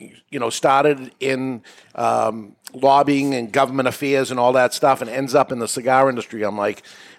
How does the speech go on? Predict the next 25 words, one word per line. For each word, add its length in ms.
I'm 100
figuring 640
something 340
went 160
terribly 460
wrong 340
or 80
something, 380
but 160
it, 100
it 160
turns 340
out 200
that 80
he 100
loves 360
it. 140
He, 120
he's 320
got 160
his 120
two 160
passions 600
together, 480
politics 760